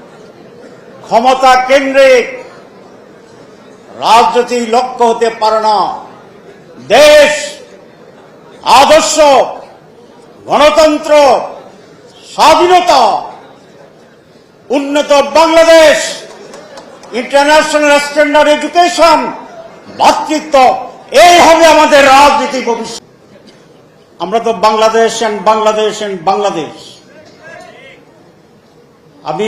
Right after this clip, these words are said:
মনে করি না যে আমাদের আইডেন্টিটি ক্রাইসিস আছে, কিন্তু আমাদের ভিতরে হীনমন্যতা আছে। যুবকেরা সেই হীনমন্যতাকে ধুয়ে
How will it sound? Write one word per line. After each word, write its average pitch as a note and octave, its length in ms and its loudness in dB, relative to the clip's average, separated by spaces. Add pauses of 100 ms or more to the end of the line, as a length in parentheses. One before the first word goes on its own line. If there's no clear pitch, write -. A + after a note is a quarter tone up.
(120)
মনে A3 220 -6
করি A3+ 200 -4
না A3+ 140 -2
যে A3 140 -4
আমাদের G#3 240 -6 (100)
আইডেন্টিটি G3+ 560 -8
ক্রাইসিস G3 380 -4 (100)
আছে, C#3 200 -14 (2750)
কিন্তু A3 260 -6
আমাদের A3 320 -2
ভিতরে A3+ 240 -4 (100)
হীনমন্যতা A3+ 640 -4 (100)
আছে। - 200 -14 (1900)
যুবকেরা G#3 480 0 (180)
সেই G#3 240 -4 (160)
হীনমন্যতাকে G3+ 840 -8 (640)
ধুয়ে G3 280 -2